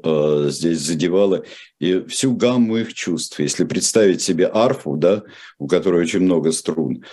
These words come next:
то это не какая-нибудь одна струна и возмущ-, возму-, возмущённый верующий, то, э, тамошние всесильные, э, всесильные турки тогдашние, э,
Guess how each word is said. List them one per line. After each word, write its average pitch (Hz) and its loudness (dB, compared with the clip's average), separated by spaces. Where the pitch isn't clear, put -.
то 92 4
это 92 2
не 98 2
какая-нибудь 104 2
одна 85 0
струна 90 -2
и 80 2
возмущ-, 82 -2
возму-, 80 -2
возмущённый 80 0
верующий, 87 -2
то, 92 4
э, - -18
тамошние 120 0
всесильные, 87 0
э, - -2
всесильные 85 -2
турки 127 -4
тогдашние, 95 -2
э, 80 2